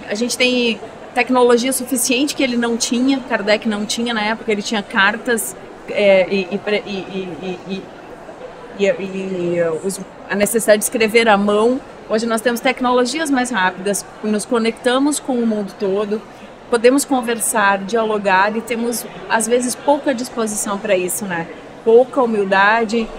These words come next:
e pouca vontade mesmo de entender o outro que é diferente. Apenas julgamos, taxamos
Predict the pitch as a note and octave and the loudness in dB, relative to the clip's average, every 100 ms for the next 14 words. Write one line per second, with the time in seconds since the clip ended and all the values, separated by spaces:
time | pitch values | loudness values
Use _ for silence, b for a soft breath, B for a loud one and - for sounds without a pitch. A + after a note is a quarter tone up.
0 | - - B3+ C4 D4+ G4 G#4+ G#4 G4+ E4 | -12 -6 0 4 4 2 0 2 2 4
1 | C4+ C4 B3 A#3+ B3+ B3 A#3+ A3+ A3+ G#3+ | 4 4 2 2 2 4 4 4 4 4
2 | G#3 - A#3 G#3 - G#3+ G#3 G3 G#3 A#3 | 2 -2 -4 -4 -2 -2 -2 -2 -2 0
3 | B3 B3 A3 G#3 G3+ A3 B3+ F#4+ - - | -2 -2 -2 0 2 2 0 -4 -6 -10
4 | - - G#3+ - G3+ G3+ A#3 B3+ | -10 -2 0 2 0 2 0 -2